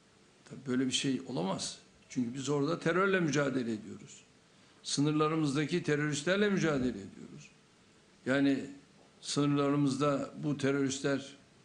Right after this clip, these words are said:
varken biz nasıl çıkarız? Devamlı oradan tehdit altında olan bir Türkiye var. E, aynı ifadeyi farklı ülkelere kullanabiliyor mu?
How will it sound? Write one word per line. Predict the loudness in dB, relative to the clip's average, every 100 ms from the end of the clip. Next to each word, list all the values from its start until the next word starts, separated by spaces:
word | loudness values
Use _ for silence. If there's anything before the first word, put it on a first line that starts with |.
| -6
varken | -2 0 0 -2 -4 -12 -20 -20 -20 -20
biz | -2
nasıl | -2 0
çıkarız? | -2 -2 -2 -4 -10 -14 -20 -20 _ _ -20 -2
Devamlı | 0 2 2 2
oradan | 2 2 0 -2 -6 -12 -20 _ _ _ -4
tehdit | -2 0 0 2
altında | 0 0 0 2
olan | 2 2
bir | 0
Türkiye | 0 0 2 2
var. | 0 -6 -14 -20 _ _ _ _ _ _ _ -20 -14
E, | -4
aynı | 0 2 2
ifadeyi | 2 2 0 0 0 -2 -4 -10 -20 -20 -20 -20 _ _ _
farklı | -4 -4 0 0
ülkelere | 0 0 0 0
kullanabiliyor | -2 -2 0 -2 -2 0
mu? | -2